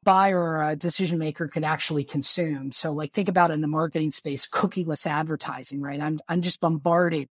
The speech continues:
daily with webinar invitations and blog posts and white papers about the, you know, future of advertising without third-party cookies, right? It's, it's almost to the point where it's become noise. You know, new topics are identified and just immediately, you know,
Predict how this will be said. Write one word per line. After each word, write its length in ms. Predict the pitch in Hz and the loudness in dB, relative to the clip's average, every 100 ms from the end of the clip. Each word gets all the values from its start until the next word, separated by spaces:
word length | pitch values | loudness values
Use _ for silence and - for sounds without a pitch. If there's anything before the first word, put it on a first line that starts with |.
| _ | _
daily 400 | 170 170 165 147 | 0 0 0 -2
with 340 | 139 143 147 | -2 -6 -8
webinar 480 | 160 175 190 180 170 | 0 2 2 2 0
invitations 880 | 160 151 - 160 143 156 147 147 135 | -2 -4 -6 -6 -4 -4 -4 -4 -4
and 140 | 143 | -6
blog 280 | 139 180 180 | 0 2 2
posts 280 | - 170 - | 2 0 -2
and 100 | 143 | -2
white 200 | 165 170 | -2 -2
papers 440 | - 151 160 147 | -4 -6 -4 -4
about 320 | 156 151 151 139 | -4 -4 -4 -4
the, 100 | 151 | -4
you 200 | 143 151 | -4 -4
know, 220 | 151 131 127 | -8 -10 -12
future 320 | - 180 170 | -8 -6 -4
of 60 | 156 | -2
advertising 640 | 156 156 - 147 151 156 | -2 -2 -4 -4 -4 -4
without 220 | 143 156 - | -4 -4 -4
third-party 440 | 156 139 156 139 | -6 -4 -4 -4
cookies, 480 | - 147 - 120 - | -6 -8 -10 -14 -14
right? 160 | 135 139 | -14 -12
It's, 180 | - - | -12 -12
it's 160 | 156 170 | -8 -4
almost 320 | 170 160 - | -2 -4 -2
to 80 | 185 | 0
the 80 | |
point 280 | - 190 170 | 0 0 0
where 140 | 160 151 | -2 -4
it's 140 | - | -4
become 340 | 147 - 160 | -8 -6 -2
noise. 680 | 147 165 170 139 139 135 - - | 0 0 0 -2 -2 -4 -6 -6
You 160 | 175 160 | -4 -2
know, 40 | |
new 180 | 156 202 | 0 0
topics 480 | 185 190 175 175 - | 4 2 2 -2 -2
are 100 | 156 | -2
identified 680 | 151 170 - 160 156 156 147 147 - | -2 -2 -2 -2 0 -2 -4 -10 -6
and 220 | 156 151 | -4 -2
just 200 | 156 143 | -4 -4
immediately, 840 | 156 160 175 160 143 151 143 143 139 - | -4 -2 -2 -2 -4 -6 -4 -6 -8 -12
you 140 | 175 151 | -6 -6
know, 140 | 135 | -6